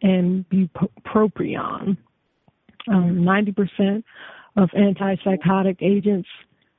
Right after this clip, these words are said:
were associated with carcinogenicity. Um, uh, seventy percent of benzos or hypnotics were associated with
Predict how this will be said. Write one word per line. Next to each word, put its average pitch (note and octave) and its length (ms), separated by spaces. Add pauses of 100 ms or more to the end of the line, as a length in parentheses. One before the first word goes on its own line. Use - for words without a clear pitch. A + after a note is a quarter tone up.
(100)
were F#3+ 120
associated F#3+ 760
with F#3 200 (140)
carcinogenicity. G3 1300 (420)
Um, F3 400 (880)
uh, F3 400 (160)
seventy G3+ 400
percent F#3 580
of F3+ 340 (200)
benzos G3 800 (100)
or F#3 160
hypnotics F#3 760
were F#3 140
associated F#3 800
with F3+ 240